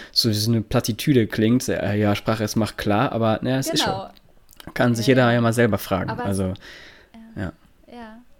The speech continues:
Speaker 2: Also damit hätte man, ich finde, mit diesen Gedanken oder den Beispielen, die wir da jetzt zusammengetragen haben,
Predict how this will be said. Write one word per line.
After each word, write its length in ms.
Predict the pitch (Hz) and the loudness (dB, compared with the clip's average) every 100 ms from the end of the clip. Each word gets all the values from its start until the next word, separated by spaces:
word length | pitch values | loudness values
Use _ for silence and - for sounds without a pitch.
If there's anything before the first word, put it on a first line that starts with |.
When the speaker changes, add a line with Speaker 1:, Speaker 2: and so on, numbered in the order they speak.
| - - - _ _ _ _ | -20 -20 -20 _ _ _ _
Speaker 2:
Also 160 | 233 214 | -10 -8
damit 380 | 220 214 277 285 | -6 -6 -6 -8
hätte 180 | 269 285 | -12 -12
man, 220 | 269 233 | -12 -14
ich 100 | - | -16
finde, 220 | 254 233 | -14 -12
mit 160 | 233 240 | -12 -12
diesen 200 | 247 285 | -10 -10
Gedanken 460 | 269 240 247 262 | -10 -12 -12 -14
oder 180 | 233 214 | -12 -12
den 200 | 208 214 | -12 -12
Beispielen, 420 | 214 226 - 240 | -12 -12 -14 -14
die 120 | 233 | -12
wir 100 | 226 | -12
da 100 | 220 220 | -12 -12
jetzt 200 | 226 - | -14 -16
zusammengetragen 840 | 208 208 226 226 - 220 220 214 | -14 -14 -14 -16 -14 -14 -14 -16
haben, 320 | 214 214 202 | -16 -16 -18